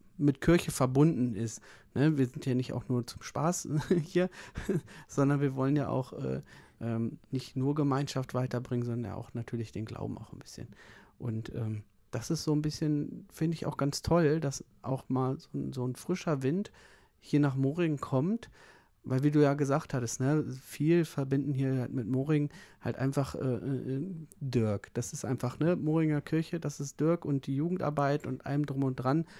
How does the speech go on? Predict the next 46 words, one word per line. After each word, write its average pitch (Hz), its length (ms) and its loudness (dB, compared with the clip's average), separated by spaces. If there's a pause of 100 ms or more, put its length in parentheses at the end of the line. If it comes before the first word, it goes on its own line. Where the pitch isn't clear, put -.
(220)
Davon 135 500 2
leben 143 280 2
viele 147 280 0
Jugendliche 151 640 2
oder 123 200 -2
zehren 165 340 4
dann 156 100 4
noch 151 160 2
dran, 143 300 4
ne. 139 200 2 (1300)
Aber, 139 360 4
ähm, 135 280 2 (360)
das 131 160 -2
ist - 80 -2
auch 139 80 0
mal 139 160 6
schön, 175 340 4
noch 156 160 0
mal 160 80 2
ein 147 80 2
bisschen 151 400 2
noch 139 240 -2
zusätzlich 220 560 -4
was 113 140 -2
zu - 160 -4
kriegen 170 300 -2 (340)
und 156 180 2
das 143 140 0
Alte 170 260 0
aber 147 160 0
nicht 156 260 2 (300)
auf 151 180 4
so 160 100 2
einen 143 100 6
Schnitt - 320 2
einfach 156 240 0
so 139 160 2
zack - 320 -2
weg, - 380 -2 (260)
sondern 147 320 2
wirklich 165 300 -4 (460)
so - 180 0
beides 160 640 2
und 143 320 0
das - 300 -4
dann 139 320 0